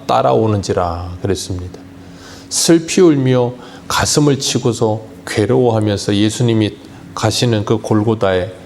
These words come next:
따라갔고, 예수님이 십자가에 달리셨을 때 거기 함께 있었던 사람들이 여인들이라고 분명히 기록하고 있어요. 그리고 예수님은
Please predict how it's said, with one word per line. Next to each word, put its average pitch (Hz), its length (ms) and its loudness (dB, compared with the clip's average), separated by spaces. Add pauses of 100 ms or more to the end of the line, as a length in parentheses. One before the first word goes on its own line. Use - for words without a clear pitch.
(100)
따라갔고, 117 640 0
예수님이 117 440 2
십자가에 107 480 0
달리셨을 98 560 -2
때 147 240 0 (260)
거기 139 500 0 (160)
함께 160 480 0
있었던 113 440 -2
사람들이 101 680 0
여인들이라고 104 1120 0
분명히 101 380 0
기록하고 104 480 -2
있어요. - 260 -6 (500)
그리고 120 320 4
예수님은 123 640 2